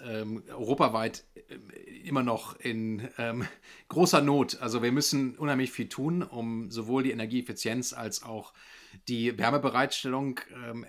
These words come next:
ja, auf, auf klimaneutrales Niveau zu heben. Das ist unheimlich viel, äh, Arbeit, ja, das ist schwierig, deswegen geht's auch nicht so schnell voran, wie wir uns das wünschen. Ähm,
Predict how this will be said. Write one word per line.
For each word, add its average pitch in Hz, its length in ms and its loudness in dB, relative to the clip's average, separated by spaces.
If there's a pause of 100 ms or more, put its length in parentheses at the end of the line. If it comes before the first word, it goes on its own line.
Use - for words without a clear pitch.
(380)
ja, 127 320 -8
auf, 127 240 -6
auf - 220 -8
klimaneutrales 127 640 0
Niveau 120 220 0
zu 131 160 0
heben. 113 180 0
Das 110 140 -4
ist 127 140 -6
unheimlich 131 420 0
viel, 117 500 0
äh, 120 60 -4
Arbeit, 123 560 -2
ja, 113 100 -2
das 135 160 -6
ist 123 160 -6
schwierig, 165 380 2
deswegen 123 360 -2
geht's 123 240 -2
auch 117 100 -6
nicht 113 120 -6
so 120 60 -8
schnell 113 240 -4
voran, 147 440 -2
wie 147 160 -2
wir 151 140 -2
uns 151 120 -6
das 147 180 -6
wünschen. 160 400 -2 (640)
Ähm, 127 240 2